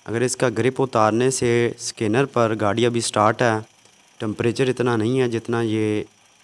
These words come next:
temperature gauge बता रही है, क्योंकि पानी भी पूरा है, leakage भी नहीं है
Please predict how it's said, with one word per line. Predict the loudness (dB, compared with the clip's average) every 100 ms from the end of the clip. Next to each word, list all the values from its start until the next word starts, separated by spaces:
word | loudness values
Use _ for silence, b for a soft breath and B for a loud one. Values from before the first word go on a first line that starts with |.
| _
temperature | -12 -8 -6 -4 -2
gauge | 0 -2
बता | -2 -2 0
रही | 0 0
है, | 0 -2
क्योंकि | -4 -6 -6
पानी | -6 -4 -2 -2
भी | -2
पूरा | -2 0 0
है, |
leakage | 0 -2 -2 -2
भी | 0
नहीं | 2 2
है | 2 0